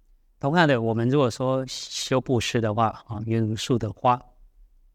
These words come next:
那大果无量后世福，它就是果。嗯。生死轮转，啊，往来五道，啊，即使你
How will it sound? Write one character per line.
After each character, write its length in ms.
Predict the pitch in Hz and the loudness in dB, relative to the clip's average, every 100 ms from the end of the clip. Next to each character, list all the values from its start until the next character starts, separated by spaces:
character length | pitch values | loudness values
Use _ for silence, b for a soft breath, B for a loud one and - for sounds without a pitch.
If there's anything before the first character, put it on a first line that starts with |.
| _ - | _ -6
那 100 | 117 | 2
大 180 | 156 127 | 6 6
果 160 | 113 | 4
无 140 | 101 104 | 0 4
量 320 | 131 110 104 _ | 4 4 -2 _
后 140 | 120 | -4
世 200 | - 117 | -2 -4
福， 240 | 101 95 98 | -2 -4 -4
它 160 | - | -4
就 120 | 107 | -2
是 100 | 104 104 | -2 -4
果。 280 | - 92 - _ - | -6 -10 -10 _ -18
嗯。 120 | 117 _ _ - - - - _ - _ - _ - _ _ _ _ - _ - _ _ _ _ _ _ _ | -18 _ _ -20 -20 -20 -20 _ -20 _ -20 _ -20 _ _ _ _ -20 _ -20 _ _ _ _ _ _ _
生 360 | - 220 220 208 | 2 4 4 2
死 420 | - 117 92 90 _ - - - | 0 -2 -2 -10 _ -20 -20 -4
轮 240 | 117 123 139 | 0 2 4
转， 220 | 123 - _ - - _ - _ - - | 2 2 _ -20 -20 _ -20 _ -20 -12
啊， 100 | 110 | -2
往 240 | 113 107 | 0 2
来 160 | 104 107 | 2 0
五 120 | 101 | 2
道， 300 | 139 123 - - - - - _ - - | 4 4 2 -18 -20 -20 -20 _ -20 -8
啊， 180 | 120 107 | -6 -2
即 160 | - | 0
使 420 | 147 135 117 110 107 | 2 2 0 -2 -6
你 300 | 123 117 110 | -8 -6 -6